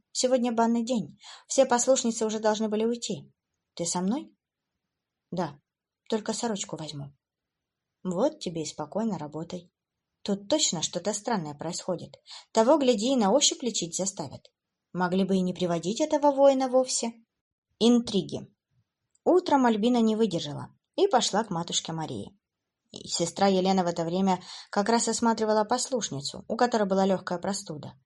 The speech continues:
Альбина спешила, пока вездесущая сестра Елена не вернулась, которая, откровенно говоря, стала ужасно утомлять её. Подходя к кабинету матушки Марии, Альбина увидела приоткрытую дверь и притормозила.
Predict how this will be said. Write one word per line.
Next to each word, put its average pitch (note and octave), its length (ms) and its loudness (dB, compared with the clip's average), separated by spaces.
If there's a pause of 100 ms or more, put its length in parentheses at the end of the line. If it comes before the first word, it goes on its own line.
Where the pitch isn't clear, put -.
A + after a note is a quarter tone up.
(640)
Альбина E3+ 400 -2
спешила, F3+ 560 0
пока E3+ 300 0
вездесущая F3+ 640 0
сестра F3 340 -2
Елена F#3 320 0
не F#3 180 0
вернулась, A3 680 -2 (260)
которая, G#3+ 300 4
откровенно G#3 400 2
говоря, G3 240 4
стала G3 260 2
ужасно G3 400 0 (220)
утомлять A#3 560 0
её. A#2 200 -12 (680)
Подходя F3 400 0
к F3 80 -18
кабинету E3 420 -4
матушки D#3+ 440 -6
Марии, F3 440 -4 (280)
Альбина A#3+ 440 4
увидела B3 320 4
приоткрытую F#3+ 600 0
дверь E3+ 440 -2 (360)
и D#3+ 100 -10
притормозила. A3+ 880 -8